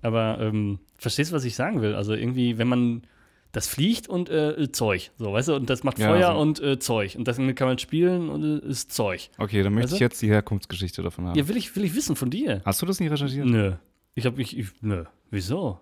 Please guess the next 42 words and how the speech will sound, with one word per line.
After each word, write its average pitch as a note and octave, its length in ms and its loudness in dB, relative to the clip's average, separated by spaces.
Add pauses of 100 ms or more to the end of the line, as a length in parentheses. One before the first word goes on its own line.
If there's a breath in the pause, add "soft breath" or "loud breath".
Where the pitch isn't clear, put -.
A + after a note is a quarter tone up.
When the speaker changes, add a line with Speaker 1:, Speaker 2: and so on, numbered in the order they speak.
(680)
Speaker 1:
Mir A#2+ 160 2
ist - 120 0
erstmal F#3 200 0
das - 140 0
aufgefallen. G#2+ 580 0
Ich G#2 100 -4
hab C3 80 -4
meine C#3 140 4
Speaker 2:
Okay. G2 60 6
Speaker 1:
Arbeit C3+ 180 4
getan. A#2 400 -4 (640 soft breath)
Speaker 2:
Also G2+ 160 4
müssen A#2+ 200 4
wir A2 80 6
jetzt G2+ 100 0
spekulieren, G#2+ 440 2
wo G2+ 40 2
es G2+ 80 0
herkommt. F2 440 -2
Speaker 1:
Ja, G2+ 200 -4
ich G2 140 -4
möchte, E3+ 200 0
dass G2+ 140 -2
du A#2+ 60 -2
jetzt A2 200 -2
richtig, - 460 -8 (320)
richtig - 540 -6 (180)
in G3 140 2
dich B2+ 200 0
gehst C3 420 -4
und G2 80 -2
Speaker 2:
Ja. A#2 60 4
Speaker 1:
mal C3+ 180 2
eine B2 200 -2
schöne E3 280 -2
Geschichte C3+ 380 -6
erfindest. G#2 460 -10 (460 loud breath)
Speaker 2:
Also F#2+ 280 0
ich F#2 140 -4
glaube, A#2 300 2
dass, G#2+ 260 -2
äh, F#2 360 2